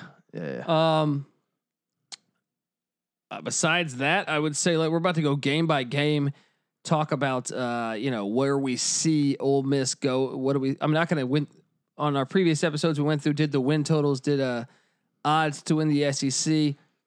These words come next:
Speaker 2: I'm gonna pull that from right now because we don't know what's happening. All the other conferences appear to be just playing the conference games, minus the S E C and Big twelve, who haven't announced anything yet.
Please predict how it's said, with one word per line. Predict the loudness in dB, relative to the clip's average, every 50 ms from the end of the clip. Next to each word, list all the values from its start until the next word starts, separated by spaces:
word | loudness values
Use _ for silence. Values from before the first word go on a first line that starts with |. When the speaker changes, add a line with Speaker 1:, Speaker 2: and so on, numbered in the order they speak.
| _ _ _ _ _ _ _ _ -4
Speaker 2:
I'm | -2 0 0 0 0
gonna | 0 0 0 0 0 -2 -4 -8 _ _ _ _ -10
pull | -6 0 2 4 4 4 2
that | 2 0 0 -4 -6 _ _
from | -10 -6 -2 0 2
right | 2 2 0 0 -2
now | -2 -2 -2 0 -2 -2
because | -2 -2 -2 0 0 0 0 0
we | 0 0 0
don't | 0 0 -2 -2 -2
know | 0 0 2 2
what's | 2 0 -2 -4
happening. | -4 -2 0 0 0 0 0 0 0 2 2 0 0 -2 -4 _ _ _ _ _ _ _ _ _ _ _ _ _ _ _ _ -4
All | -2 0 2 2
the | 4 2 2
other | 2 2 0 -2
conferences | 0 0 0 0 0 0 0 -2 -2 -2 -2 -2
appear | -4 -4 -2 0 2 2 2
to | 2
be | 0 -2 -4 -4
just | -2 -2 -2 -2 -2
playing | -2 -2 0 0 0 -2 -4
the | -6
conference | -8 -6 -4 -2 -2 -2 -2 -4 -4 -4 -4
games, | -6 -6 -4 -4 -6 -8 -8 -12 -14 _ _ _ _ _ _ _ _ _ _ _ _ -4
minus | 0 0 2 2 2 0 0 0 -2 -2
the | 0 0 0
S | 0 0 0 -2
E |
C | -2 0 0 -2
and | 0 0
Big | -2 -4 -2
twelve, | 0 0 0 0 2
who | 0
haven't | 0 0 0 0
announced | 0 0 2 2 0 0 -2 -2
anything | -2 0 0 0 0 -2 0 0 0
yet. | 0 -2 -2 -4